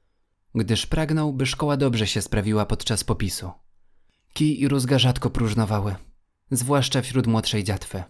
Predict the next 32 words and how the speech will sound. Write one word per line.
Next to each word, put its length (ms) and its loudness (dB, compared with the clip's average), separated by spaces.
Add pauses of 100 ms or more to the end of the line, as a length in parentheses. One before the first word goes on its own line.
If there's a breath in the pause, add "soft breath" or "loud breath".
(960)
Omijały 420 4
tylko 280 2
chłopaków 500 0
pod 160 -2
wąsem 540 0
i 120 -2
młode 640 2
osiemnasto 680 0
i 80 2
dwudziestoletnie 800 -2
damy. 320 -2 (1300)
Rozmach 480 2
pana 240 2
Dobinsa 400 2
był 160 0
pełen 320 4
energii – 580 -2 (720)
bo 100 0
chociaż 400 -2
krył 220 0
pod 180 0
peruką 420 2
czaszkę 400 2
gołą 360 4
jak 200 2
kolano, 540 0 (800)
był 160 0
to 120 2
mężczyzna 540 2
w 40 -4
sile 260 0
wieku, 340 -4